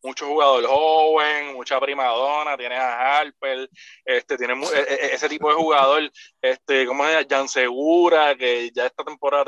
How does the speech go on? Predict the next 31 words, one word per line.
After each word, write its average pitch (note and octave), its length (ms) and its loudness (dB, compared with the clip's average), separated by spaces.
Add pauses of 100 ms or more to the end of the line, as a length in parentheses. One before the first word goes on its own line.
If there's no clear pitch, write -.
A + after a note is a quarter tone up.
tenido C#3+ 180 -2
un C3+ 40 -2
par C#3+ 120 -4
de C3+ 100 -6
pendejadas C3 480 -4
también B2+ 260 -14
por, B2 240 -6
por B2 140 -6
las A#2+ 120 -2
loqueras B2 500 0
y, A#2+ 300 -4
y A#2+ 40 -8
los A2+ 120 -2
antics. D3 420 -6
O - 300 -20
sea, C#3 160 0 (540)
pero C3 160 0
entonces E3+ 160 0
le - 60 0
estás C3+ 200 -2
dando D3+ 220 0
a D#3+ 60 2
Kapler, F#3 320 -2 (120)
como C#3+ 280 -10
tú D3 120 -12
bien C#3+ 200 -6
dices, D#3 160 -10
un E3+ 80 -8
equipo D3+ 160 -6
de E3 80 2
veteranos. C#3+ 440 0